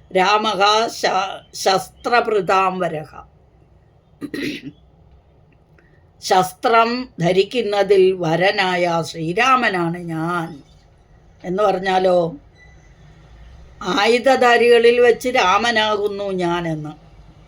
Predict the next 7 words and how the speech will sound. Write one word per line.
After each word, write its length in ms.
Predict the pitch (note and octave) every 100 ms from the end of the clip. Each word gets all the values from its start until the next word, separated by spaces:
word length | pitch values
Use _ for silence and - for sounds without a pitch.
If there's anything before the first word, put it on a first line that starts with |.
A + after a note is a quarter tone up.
| - - -
ഭഗവാൻ 300 | F#3 F#3+ F#3+ F3
തന്നെ 180 | F3 E3+
പറഞ്ഞിരിക്കും. 460 | D#3+ D#3 D#3+ D#3 D#3+
അപ്പം 300 | D#3+ E3+ E3+ E3 - - - - -
വില്ല് 360 | F#3 A3 D4 C#4
ധരിച്ചവൻ 720 | G#3+ - G3+ - G3+ F3+ F#3+ A3+ G#4+ - _ _ _ _ _ _ - -
ധന്വി. 920 | F3+ F#3 F3+ G#3+ G#3 A3 G#3 F3+ D3+